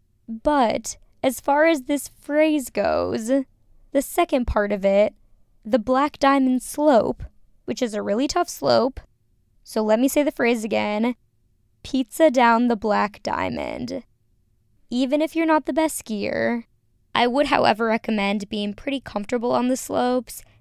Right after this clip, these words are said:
and I am by no means recommending you go down a black diamond if you don't feel comfortable doing so. But if you are comfortable, there is a solution to getting down the black diamond. And sometimes how you do that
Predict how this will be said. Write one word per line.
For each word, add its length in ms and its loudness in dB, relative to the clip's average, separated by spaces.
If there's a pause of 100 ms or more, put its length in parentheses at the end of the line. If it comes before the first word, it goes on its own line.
and 120 -4
I 100 -2
am 180 0
by 160 0
no 240 -2
means 260 -4
recommending 560 -4
you 100 -6
go 140 0
down 220 -4
a 40 -8
black 240 -2
diamond 520 -4
if 160 -10
you 40 -4
don't 160 -4
feel 140 -6
comfortable 540 -6
doing 320 -6
so. 560 0 (480)
But 420 0 (100)
if 200 -8
you 240 -8
are 200 0
comfortable, 1000 -2 (500)
there 300 0
is 160 -4
a 60 -2
solution 920 -4 (240)
to 140 -4
getting 340 -2
down 640 -6
the 160 0
black 400 -8
diamond. 960 -6 (640)
And 180 -2
sometimes 760 -2
how 160 -6
you 200 -4
do 220 -10
that 440 -2